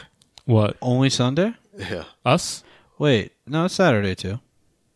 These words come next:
Speaker 3: Oh, I don't see Saturday on there.
Speaker 2: I see Friday as well.
Speaker 3: Really?
Speaker 2: Yeah.
Speaker 3: What the fuck?
Speaker 2: Oh, hold on.
Speaker 1: We might have to buy tickets to the
Speaker 2: I'm
Speaker 1: show.
Speaker 2: wrong. I was looking at the
Speaker 3: Yeah.
Speaker 2: wrong date.
Speaker 3: Yeah. Google does not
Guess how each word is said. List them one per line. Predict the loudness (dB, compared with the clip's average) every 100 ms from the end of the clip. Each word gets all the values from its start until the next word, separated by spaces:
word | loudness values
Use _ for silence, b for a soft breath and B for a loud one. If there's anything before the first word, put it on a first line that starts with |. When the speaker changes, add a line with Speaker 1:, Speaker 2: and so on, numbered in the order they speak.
| _ _ -8
Speaker 3:
Oh, | -4 -4
I |
don't | -4 -8
see | -10
Saturday | -10 -10 -10 -12
on | -16
there. | -18 -18 -12
Speaker 2:
I |
see | -6 -4
Friday | 0 2 2
as | 0
well. | -2 -4 -6 _
Speaker 3:
Really? | -6 0 -2 -2 -2
Speaker 2:
Yeah. | -2 -2 _ _ _ _ _
Speaker 3:
What | -18
the |
fuck? | -14 -14 -14 -18 -20 0
Speaker 2:
Oh, | 6 6 8 6 4
hold | 2 0
on. | -4 -10 _ _ _ _
Speaker 1:
We | -2
might | -2
have |
to | 0
buy | 0 0
tickets | -2 -6
to | -6
the | -4
Speaker 2:
I'm | -2
Speaker 1:
show. |
Speaker 2:
wrong. | -2 -2 -6
I | -6
was | -2
looking | 0 2
at |
the | 4
Speaker 3:
Yeah. | 4
Speaker 2:
wrong | 2
date. | 0 -6 -8 -16
Speaker 3:
Yeah. | -8 -4 -4 -6 _ _ -6
Google | -4 -2 -4 -6 -10
does | -10
not | -4 -4 -6